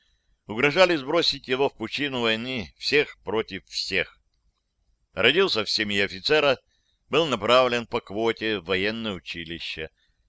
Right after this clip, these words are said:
окончил его в числе пяти лучших на курсе и был направлен в школу Америк, центр подготовки офицеров армии латиноамериканских лимитрофов,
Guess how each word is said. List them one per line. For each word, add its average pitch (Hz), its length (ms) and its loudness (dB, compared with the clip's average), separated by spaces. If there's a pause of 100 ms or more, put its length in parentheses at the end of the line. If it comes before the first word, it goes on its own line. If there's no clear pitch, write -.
окончил 139 600 2
его 131 260 0
в - 40 -16
числе 117 380 -4
пяти 113 260 -6
лучших 117 540 -6
на 107 140 -2
курсе 104 540 -8 (260)
и - 60 -6
был 170 200 0
направлен 131 680 2
в - 80 -8
школу 123 500 0
Америк, 101 460 0 (640)
центр 110 460 0
подготовки 101 640 0
офицеров 104 560 -2
армии 113 520 4 (240)
латиноамериканских 107 1300 -2
лимитрофов, 107 800 -4